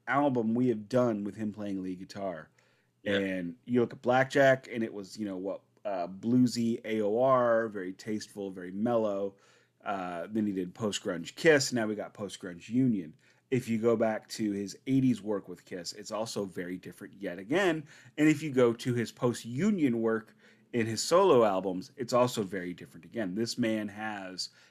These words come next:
Speaker 1: a toolbox the size of Missouri. He has an extraordinarily large vocabulary,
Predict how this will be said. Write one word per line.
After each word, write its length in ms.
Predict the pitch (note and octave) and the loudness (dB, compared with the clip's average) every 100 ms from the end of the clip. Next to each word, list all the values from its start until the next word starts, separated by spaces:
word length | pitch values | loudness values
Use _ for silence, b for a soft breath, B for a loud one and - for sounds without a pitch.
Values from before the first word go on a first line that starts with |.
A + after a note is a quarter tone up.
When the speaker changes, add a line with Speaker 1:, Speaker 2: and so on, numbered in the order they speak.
| b | b
Speaker 1:
a 140 | A#2+ G2 | -8 -8
toolbox 920 | - - D#3+ D#3 A2 F#2 E2+ - - A#2+ | -8 2 4 4 2 0 -4 -8 -16 -6
the 160 | A2+ | -4
size 460 | G2 C3 A2 G2 - _ - | -2 0 2 0 -4 _ -6
of 300 | G#2 F#2+ F2 | -4 -4 -4
Missouri. 640 | G2+ F2+ G#2+ G#2+ B1+ - _ _ _ _ _ _ _ _ | -8 -4 -2 -2 -4 -18 _ _ _ _ _ _ _ _
He 240 | - B2 | -2 0
has 580 | A2+ A2+ G#2 G2+ F#2+ - - | 2 0 0 -2 -4 -8 -8
an 100 | A2+ | -6
extraordinarily 1300 | - - - - C3 A#2 A#2+ G3 F3+ B2 A2 G2+ F#2+ | -6 -8 -8 -8 -6 0 6 8 8 6 2 -2 -6
large 380 | F#2+ F#2 F2 E2+ | -8 -10 -12 -18
vocabulary, 880 | F#2+ F2 F2+ F2 F2+ F2 F2 E2+ E2+ | -20 -18 -16 -14 -14 -14 -14 -16 -20